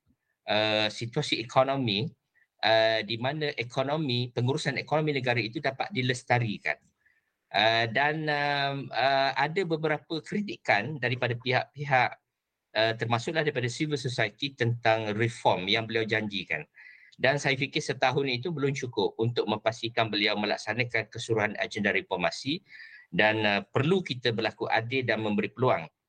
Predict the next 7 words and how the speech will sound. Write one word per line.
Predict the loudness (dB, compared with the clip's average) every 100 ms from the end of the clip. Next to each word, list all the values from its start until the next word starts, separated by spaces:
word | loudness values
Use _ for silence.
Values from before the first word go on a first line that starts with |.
| _ _ -4
uh, | 0 0
kepada | 0 0 0 0
Perdana | 0 0 0 -4
Menteri | -4 -4 -4
untuk, | -4 0 2 2 0 0
uh, | 2 2 4 2 2 2 2 0 0 -4 _ _ _ -2
terus | 2 0 0 -10 -14